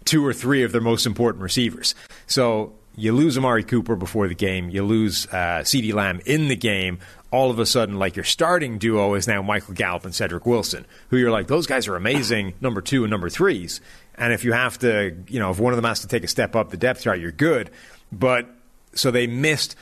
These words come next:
like, Dak missed Michael Gallup on a double move that could have easily been, would have been a huge gain, maybe even a touchdown. Um, Cedric Wilson dropped a couple of passes that were pretty key. Noah Brown, who all of a sudden is getting targets. Like, Noah Brown, I think, had two targets and he dropped both of them.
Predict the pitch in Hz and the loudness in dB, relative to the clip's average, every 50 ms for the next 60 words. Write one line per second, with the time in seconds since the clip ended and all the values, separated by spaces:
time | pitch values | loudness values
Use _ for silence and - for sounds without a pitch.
0 | - - _ - 110 98 - - 147 135 143 - - 123 123 127 127 113 - - | -20 -14 _ -4 -4 -4 0 0 0 0 0 -2 -2 0 0 0 2 0 -2 -2
1 | 120 117 117 110 - 113 - 113 98 92 98 98 92 - - - 101 104 98 90 | 0 -2 -2 0 -2 -4 -2 -2 -2 0 -2 -2 -4 -6 -10 -12 -10 -8 -8 -6
2 | 80 110 107 98 98 98 95 98 98 98 98 98 92 85 95 85 - - 104 95 | -2 -2 0 0 0 -4 -4 -2 -2 0 0 0 -2 -2 -4 -4 -4 -4 -4 -4
3 | 85 95 95 92 87 98 95 82 98 85 90 104 113 117 120 98 113 101 92 - | -2 -2 -2 -2 -2 -2 -4 -4 -4 -4 -2 0 2 2 2 0 -2 -4 -4 -2
4 | - 135 131 104 87 90 120 110 107 104 101 95 98 104 104 98 101 95 90 87 | 0 0 0 0 0 -2 -2 -2 -2 -4 -6 -6 -4 -4 -4 -2 -2 -4 -4 -6
5 | 80 - 110 98 95 - - 98 87 85 85 80 82 - - - - - - - | -4 -2 -2 -2 -2 -2 -4 -4 -4 -4 -4 -6 -10 -14 -20 -20 -20 -20 -20 -12
6 | - 113 104 92 95 95 92 85 82 - - - - - - 127 117 120 127 92 | -6 -4 -2 0 0 0 -2 -2 -4 -10 -14 -8 -4 -2 0 0 0 0 -2 -2
7 | 101 104 113 117 110 - - 127 117 110 104 87 - 104 101 92 98 104 - - | 0 2 2 2 2 0 -2 -2 -2 -2 -2 -4 -2 -2 0 0 0 -2 -2 -4
8 | 120 - 123 110 - 117 110 - 110 110 110 113 104 - 117 92 113 104 95 92 | -2 0 0 -2 0 -2 -4 -2 -2 -2 0 0 0 -2 0 0 0 0 -2 -2
9 | - 123 110 107 104 - - 120 113 113 104 - - - - - 104 113 113 110 | -2 -2 -2 -2 -2 -2 0 0 0 0 0 -2 -6 -12 -8 -4 -2 0 2 2
10 | 107 101 - 113 117 110 107 110 110 113 107 110 110 110 107 107 101 92 - - | 0 -2 -2 0 0 0 2 0 0 0 0 2 2 2 2 2 2 0 0 0
11 | 113 104 101 104 101 - - - 113 104 107 98 - - 110 107 107 104 104 98 | 0 0 0 -2 -2 -4 -2 -2 -2 -2 -2 -4 -4 -2 -2 -2 0 0 -2 -2
12 | - - - - - - - - - 107 - - - - - - 113 120 135 147 | -2 -4 -6 -8 -14 -20 -14 -4 -4 -4 -4 -4 -10 -20 -12 -6 -2 0 2 0
13 | 139 117 131 127 127 123 117 104 90 120 107 92 110 104 87 - 131 117 120 123 | 0 0 0 0 0 0 -2 -2 -2 -2 -2 -2 -2 -4 -2 0 -2 0 0 0
14 | 120 113 107 98 95 90 - 95 92 87 107 107 95 - - - 98 92 82 87 | 0 0 0 0 -2 -4 -4 -4 -4 -2 -2 -2 -2 -2 -2 -2 -2 -2 -2 -6
15 | 82 60 55 - | -10 -14 -16 -16